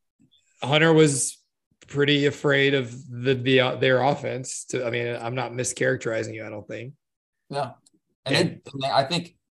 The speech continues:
Speaker 2: I, what I was afraid of, like, I think West Virginia saw that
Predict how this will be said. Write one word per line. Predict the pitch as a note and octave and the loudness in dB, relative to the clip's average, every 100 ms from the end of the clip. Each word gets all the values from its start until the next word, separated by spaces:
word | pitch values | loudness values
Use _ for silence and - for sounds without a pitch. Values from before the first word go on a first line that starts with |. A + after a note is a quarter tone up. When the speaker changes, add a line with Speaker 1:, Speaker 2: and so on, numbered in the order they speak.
| _ - - | _ -6 2
Speaker 2:
I, | C#3 | 4
what | C3+ C#3+ | 4 4
I | F3 | 6
was | E3+ C3+ | 4 0
afraid | - B2+ C#3 | -4 -4 -2
of, | D#3+ E3+ E3+ _ | -2 -6 -10 _
like, | B2+ A#2 B2+ | -6 -4 -4
I | |
think | B2 C3+ - | -4 -6 -4
West | B2 - | -2 -2
Virginia | C3 B2+ C3 B2+ | -2 -2 -2 -2
saw | - B2 | 2 4
that | C#3 D3+ - | 4 2 0